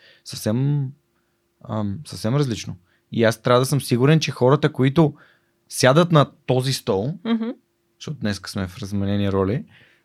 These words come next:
Speaker 1: имат какво да кажат и то е градивно положително към обществото. А не е просто да седнат тук и да започнат да говорят как, ам, например,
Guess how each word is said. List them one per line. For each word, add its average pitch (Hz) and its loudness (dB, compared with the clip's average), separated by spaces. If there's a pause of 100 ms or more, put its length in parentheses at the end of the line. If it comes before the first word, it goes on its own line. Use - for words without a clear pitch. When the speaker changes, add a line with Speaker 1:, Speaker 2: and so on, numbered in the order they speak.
(840)
Speaker 1:
имат 143 2
какво - -4
да 143 0
кажат 135 2 (880)
и 113 -6
то 131 6
е 156 8
градивно 131 4
положително 120 0
към 104 -4
обществото. 87 -12 (800)
А 117 2
не 131 4
е 160 2
просто 170 0
да 139 0
седнат 131 0
тук 143 -6
и 151 -8
да 135 -6
започнат 117 -6
да 104 -4
говорят 104 0
как, - -4 (720)
ам, 95 -2 (640)
например, 104 -4